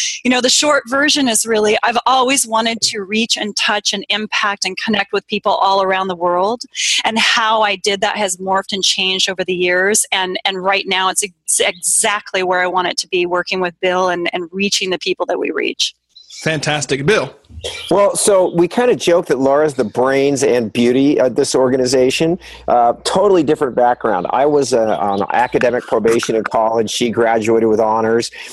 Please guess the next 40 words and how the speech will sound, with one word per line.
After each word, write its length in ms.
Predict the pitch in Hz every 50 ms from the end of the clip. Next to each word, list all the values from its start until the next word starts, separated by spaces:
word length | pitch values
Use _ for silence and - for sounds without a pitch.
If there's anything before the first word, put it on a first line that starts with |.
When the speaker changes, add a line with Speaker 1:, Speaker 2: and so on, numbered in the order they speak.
| - - - - -
Speaker 3:
Uh, 240 | - 120 120 123 -
I 140 | - 135 156
ended 180 | 165 165 151
up 100 | 156 127
becoming 360 | - 151 - 160 156 143 135
a 40 | 127 -
close 300 | - - 151 143 - -
quarter 280 | - 151 139 127 120
combat 520 | - - - 147 156 170 139 117 113 87 -
instructor. 540 | 90 - - - 98 - - - - 58 - - -
I 300 | 101 107 107 110 110 98
owned 180 | - 117 120 113
a 60 | 101
chain 240 | - - 147 131 127
of 60 | 123
martial 360 | 120 117 117 110 - - 123
arts 200 | 135 147 139 -
schools. 360 | - - 147 143 143 135 120
I 80 | 117 101
taught 260 | - - 117 90 78
knife 320 | 92 104 117 120 131 135 -
fighting 520 | - - 120 123 123 123 123 120 123 - _ - - - - -
to 100 | - -
members 300 | 113 120 120 120 117 101
of 80 | 113 107
special 420 | - - - 131 120 - - 117
operations 720 | 117 110 107 - 110 104 110 123 165 180 - 214 202 170 -
teams. 520 | - - - 113 107 101 107 107 110 - - - - - - - _ -
And 140 | - 143 143
what 100 | 147 139
happened 440 | 147 180 202 254 269 - 202 147
is 160 | 139 139 127 151
I 100 | 135 131
got 320 | 117 156 147 147 147 - - - - - - 135
sort 240 | - - 185 170
of 120 | 160 131 - _ _ _ _ _ - - 110 101
drawn 360 | - 139 147 165 180 190 185
into 260 | 190 185 - - 160
a 60 | 147 135
world 600 | 123 117 123 147 165 175 175 170 151 139 123